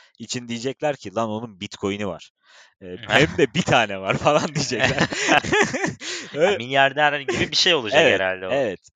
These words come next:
Speaker 1: Ya, öyle bir şey diyorlar ya. Biz tabii eskiden beri burada olduğumuz için hep öyle bir amacımız oldu. Yani Bitcoin değerimizi arttıralım.
Speaker 2: Evet.
Speaker 1: Bitcoin değerimizi arttıralım. Ya, önemli bir şey.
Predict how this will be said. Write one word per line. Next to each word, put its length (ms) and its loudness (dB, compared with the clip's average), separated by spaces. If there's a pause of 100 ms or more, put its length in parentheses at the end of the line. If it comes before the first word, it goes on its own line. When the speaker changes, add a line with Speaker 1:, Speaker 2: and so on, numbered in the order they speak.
Speaker 1:
Ya, 120 -4
öyle 220 2
bir 40 -6
şey 200 -4
diyorlar 300 -4
ya. 160 -6
Biz 140 -18
tabii 340 -8
eskiden 540 -6
beri 260 -4 (200)
burada 300 -4
olduğumuz 380 0
için 160 -10
hep 160 -4
öyle 220 0
bir 60 4
amacımız 460 0
oldu. 320 -8
Yani 300 -6
Bitcoin 460 -2
değerimizi 480 -2
arttıralım. 460 -8 (680)
Speaker 2:
Evet. 320 -4
Speaker 1:
Bitcoin 80 -16
değerimizi 440 -4
arttıralım. 540 -8
Ya, 180 -12
önemli 400 -4
bir 40 -14
şey. 260 -4